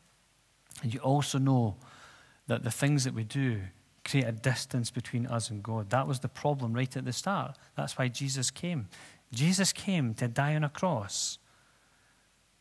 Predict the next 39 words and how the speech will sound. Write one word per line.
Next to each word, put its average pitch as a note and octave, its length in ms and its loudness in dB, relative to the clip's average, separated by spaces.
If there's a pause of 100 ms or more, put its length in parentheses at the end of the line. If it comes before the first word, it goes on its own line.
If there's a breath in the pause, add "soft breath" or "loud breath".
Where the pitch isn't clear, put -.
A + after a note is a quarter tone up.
That B2 140 0
the B2 80 0
distance F#3 600 4
that's C3+ 160 -4
between C3 360 0
us C3 220 0
and G#2+ 160 -2
God, C#3 360 0
that B2+ 140 -4
sin G3 380 4
separates F3 580 2
us C3+ 120 -2
from A2+ 180 -2
God, A#2 320 -2 (460 loud breath)
Jesus F3 360 4
died E3 360 2
in B2 100 0
order D3+ 340 0 (100)
that B2+ 180 -2
our D#3 120 2
sins C#3+ 360 0
would A#2+ 120 -6
be B2+ 120 0
upon A#2 320 -2
him. F3 380 6 (260 loud breath)
He F3+ 180 0
took - 400 -2
our D3+ 160 4
sins E3+ 380 2
upon D3 340 0
himself, C3+ 720 0 (260 loud breath)
and B2 140 4
he G3 180 4
paid G#3 460 2 (240 loud breath)
the - 80 0
price - 680 4
for E3 180 0
those D3 220 2
sins. F3 720 0